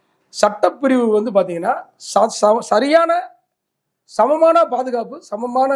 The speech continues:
உரிமை, சமமான யாருக்கும் வந்து எந்த ஒரு குடிமகனுக்கு வந்து பாத்தீங்கன்னா எதிரான ஒரு சூழல் வந்து விடக்கூடாது என்பதில் ரொம்ப தெளிவா சட்டப்பிரிவு பதினான்கு சொல்லியிருக்கிறத காரணம் காட்டி சட்டத்தின் முன் சமத்துவம், சட்டங்களின் பாதுகாப்பு எவருக்கும் மறுக்கப்படக்கூடாது,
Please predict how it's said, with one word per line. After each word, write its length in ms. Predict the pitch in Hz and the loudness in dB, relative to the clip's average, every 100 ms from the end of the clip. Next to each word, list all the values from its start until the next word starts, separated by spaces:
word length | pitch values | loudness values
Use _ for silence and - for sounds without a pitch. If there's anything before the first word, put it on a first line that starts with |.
| 254 220 | 0 -2
உரிமை, 340 | 202 220 233 240 _ _ _ _ | -4 -6 -8 -8 _ _ _ _
சமமான 480 | - 196 247 262 277 269 233 202 185 180 | -4 0 2 2 4 4 2 0 -4 -4
யாருக்கும் 420 | 208 262 247 233 | 0 0 0 -4
வந்து 120 | 233 | -2
எந்த 200 | 214 240 | -2 0
ஒரு 180 | 240 220 214 202 | 0 2 0 0
குடிமகனுக்கு 520 | 208 240 233 214 190 | -4 -2 -2 -2 -6
வந்து 140 | 190 185 | -6 -6
பாத்தீங்கன்னா 360 | 170 165 170 - _ _ _ _ _ - | -6 -6 -10 -10 _ _ _ _ _ 2
எதிரான 320 | 233 269 254 | 4 4 2
ஒரு 140 | 208 196 190 180 | 0 -2 -4 -6
சூழல் 260 | 202 202 185 | -6 -4 -2
வந்து 140 | 185 | -4
விடக்கூடாது 280 | 175 165 156 | -6 -8 -12
என்பதில் 360 | 156 208 247 | -14 -8 -4
ரொம்ப 200 | 190 196 208 175 143 | -4 2 2 2 -4
தெளிவா 200 | 180 185 | -2 -2
சட்டப்பிரிவு 480 | 147 175 165 156 147 _ - | -2 -8 -6 -8 -10 _ -6
பதினான்கு 400 | 190 214 202 175 | 2 2 2 -6
சொல்லியிருக்கிறத 520 | 160 165 147 143 190 _ _ _ _ - | -12 -12 -12 -14 -16 _ _ _ _ 0
காரணம் 280 | 170 190 180 | 2 2 0
காட்டி 280 | 147 135 185 - | -4 -8 -16 -8
சட்டத்தின் 600 | - 185 185 247 190 247 | 0 0 4 2 4 4
முன் 120 | 262 | 4
சமத்துவம், 520 | 269 208 226 208 262 262 | 4 2 2 4 2 2
சட்டங்களின் 680 | 190 - - 254 247 247 240 | -6 -4 0 0 0 -2 -2
பாதுகாப்பு 640 | 190 214 233 226 220 - 277 214 | -2 0 0 2 0 0 -10 -4
எவருக்கும் 440 | 208 294 240 294 | 0 0 0 -2
மறுக்கப்படக்கூடாது, 580 | 233 233 214 170 143 | -2 -2 -8 -8 -12